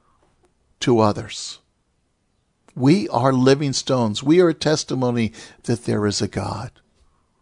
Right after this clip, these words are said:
The Bible is clear that no person receives Jesus Christ as Savior who has not been chosen by God.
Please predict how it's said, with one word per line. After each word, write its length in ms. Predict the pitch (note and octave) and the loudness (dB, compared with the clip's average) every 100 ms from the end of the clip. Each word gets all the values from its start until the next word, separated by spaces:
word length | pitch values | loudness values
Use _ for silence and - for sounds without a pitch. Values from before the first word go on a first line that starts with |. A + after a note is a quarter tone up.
| _ _ _ _ _ _ _ _ _ | _ _ _ _ _ _ _ _ _
The 80 | - | -10
Bible 440 | - A#2+ F3 C3+ | -2 0 0 0
is 120 | G#2 - | -4 -4
clear 340 | - B2+ B2 | -2 0 0
that 180 | G2+ F#2 | -2 -4
no 260 | G2+ B2 | -2 0
person 520 | F#3 - G#2+ - A2 G2 | 0 -4 -6 -4 -4 -4
receives 360 | F#2+ A2+ G#2 | -2 -2 -2
Jesus 380 | - A#2 - G2 | -4 -4 -4 -8
Christ 380 | - G#2+ F#2+ A2 | -4 -2 -2 -4
as 80 | - | -4
Savior 500 | - G#2 G2 F#2+ - _ _ _ _ - | -2 -2 -2 -4 -6 _ _ _ _ -4
who 140 | C3+ | 0
has 160 | A2 A2+ | 0 2
not 320 | A2 B3+ - | 2 2 0
been 160 | G3 | -4
chosen 460 | B2 - G#2+ - F#2+ | -2 0 0 0 -2
by 160 | F2+ F#2 | -2 -2
God. 420 | G2+ F#2 F#2+ | -2 -2 -4